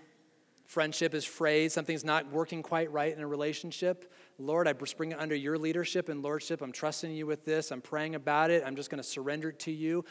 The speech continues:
Lord, would you do something?" That's turning over a dollar bill right there. And you say, "God, it's your way no matter how I feel about it. No matter what they say, no matter what happens. I'm trusting you." That's what it looks like.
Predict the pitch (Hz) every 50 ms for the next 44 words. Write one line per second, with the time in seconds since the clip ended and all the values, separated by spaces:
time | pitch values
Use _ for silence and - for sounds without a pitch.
0 | - - - - 156 139 147 156 165 156 139 143 139 147 156 - - 175 165 -
1 | 175 156 139 135 - - 156 151 147 147 147 147 151 143 151 143 135 139 143 151
2 | 156 156 151 143 151 160 160 160 151 151 147 147 - - 160 165 170 180 175 -
3 | - - - - 143 139 - - 135 127 135 143 143 139 127 - 127 131 139 143
4 | 147 139 143 143 143 143 139 131 127 131 127 127 127 120 123 127 127 131 131 123
5 | - 131 123 113 110 107 107 107 107 110 113 - 135 139 151 156 147 139 131 139
6 | 147 143 - 170 160 - - 165 160 156 151 143 143 135 135 131 127 127 127 123
7 | 123 117 113 - 110 104 101 - - - _ _ _ _ _ _ _ - 131 127
8 | - - 131 123 - - 127 120 123 127 117 110 104 _ _ _ _ _ _ _
9 | _ _ _ _ _ _ _ _ _ _ _ _ _ _ _ - - 147 - -
10 | 165 156 156 135 139 151 - - - - - - - - -